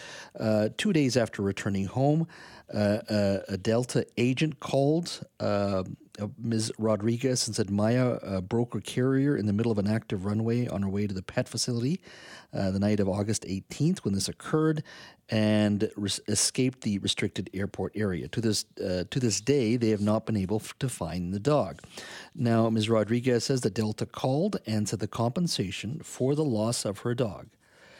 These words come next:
uh, is eighteen hundred dollars, which got me wondering, uh, what is the appropriate compensation for something like that? And I thought the perfect, perfect person to speak to,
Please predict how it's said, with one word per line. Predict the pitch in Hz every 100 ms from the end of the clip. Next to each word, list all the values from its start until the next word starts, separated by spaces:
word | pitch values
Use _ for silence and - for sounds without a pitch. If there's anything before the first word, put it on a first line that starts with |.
| - -
uh, | - 101 101 98
is | 110 104 -
eighteen | 120 110 - 117 117 113 -
hundred | 98 92 92 95 - 127
dollars, | 185 143 82 73 98
which | 110 104 -
got | 127 117
me | 127
wondering, | 117 117 92 90 123 - - - - -
uh, | 123 127 123
what | 127 - 151 139 175 220 -
is | 123 120
the | - 160
appropriate | - 107 90 98 110 -
compensation | - 98 98 117 120 - 254 - 92
for | - 98
something | - 107 - 76
like | 78 -
that? | 92 85
And | 107
I |
thought | 107 127
the | 131
perfect, | 196 170 -
perfect | 180 143
person | - 127 101
to | 92
speak | - - 220 -
to, | 104